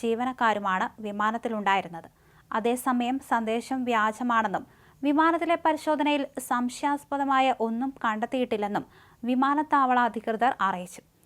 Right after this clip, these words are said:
രാജ്യത്ത് യാത്രാ വിമാനങ്ങൾക്കെതിരെയുള്ള ബോംബ് ഭീഷണി തുടർക്കഥയാവുകയാണ്. കഴിഞ്ഞ ദിവസങ്ങളിൽ ഡൽഹി ശ്രീനഗർ വിസ്താര വിമാനത്തിനും ഇൻഡിഗോയുടെ ഡൽഹി വാരാണസി, ചെന്നൈ,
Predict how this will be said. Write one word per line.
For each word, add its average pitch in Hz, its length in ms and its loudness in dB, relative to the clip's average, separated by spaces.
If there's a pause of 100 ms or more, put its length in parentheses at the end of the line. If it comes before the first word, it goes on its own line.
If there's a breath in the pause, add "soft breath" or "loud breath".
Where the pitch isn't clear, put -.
(380 soft breath)
രാജ്യത്ത് 247 440 4 (160)
യാത്രാ 254 320 4 (100)
വിമാനങ്ങൾക്കെതിരെയുള്ള 247 1040 4 (240)
ബോംബ് 254 340 2
ഭീഷണി 240 360 -2 (220)
തുടർക്കഥയാവുകയാണ്. 214 1000 2 (560 soft breath)
കഴിഞ്ഞ 294 340 6
ദിവസങ്ങളിൽ 302 520 2 (260)
ഡൽഹി 254 300 4 (160)
ശ്രീനഗർ 277 560 2
വിസ്താര 254 380 4 (140)
വിമാനത്തിനും 240 580 0 (340 soft breath)
ഇൻഡിഗോയുടെ 254 600 4 (240)
ഡൽഹി 240 360 2
വാരാണസി, 254 520 4 (380 soft breath)
ചെന്നൈ, 247 300 2